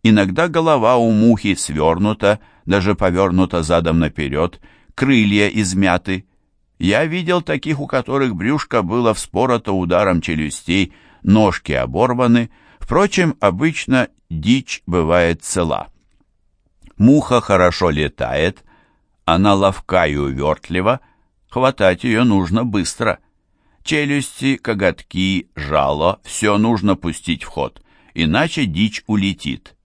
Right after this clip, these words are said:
Бэмбекс нападает на свою добычу стремительно, словно хищная птица. Застать его на охоте нелегко.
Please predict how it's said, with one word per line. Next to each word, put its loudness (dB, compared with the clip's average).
Бэмбекс 2
нападает -2
на -4
свою -6
добычу -4
стремительно, -4
словно -2
хищная -2
птица. -6
Застать 0
его 0
на 2
охоте -2
нелегко. -2